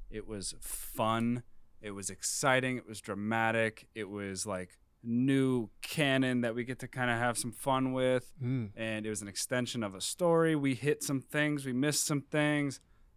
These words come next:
Speaker 1: I mean, it, it was so much fun. Every, every minute that went by, I was just kinda like, like any T V show with Marvel, I'm like, "When is this thing gonna end?" You know?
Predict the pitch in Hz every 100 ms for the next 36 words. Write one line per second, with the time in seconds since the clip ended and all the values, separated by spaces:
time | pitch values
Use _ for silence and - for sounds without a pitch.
0 | - 117 123 113 135 135 - 160 147 110
1 | - 117 117 117 - 104 107 107 107 -
2 | - - - 123 143 151 147 113 156 175
3 | 151 147 143 120 123 107 107 113 110 110
4 | 110 113 - 123 120 117 107 - - -
5 | - - - 127 127 135 131 123 123 117
6 | 120 - 117 110 107 113 110 107 107 104
7 | 98 110 165 143 143 - 165 170 143 127
8 | 135 160 135 127 127 127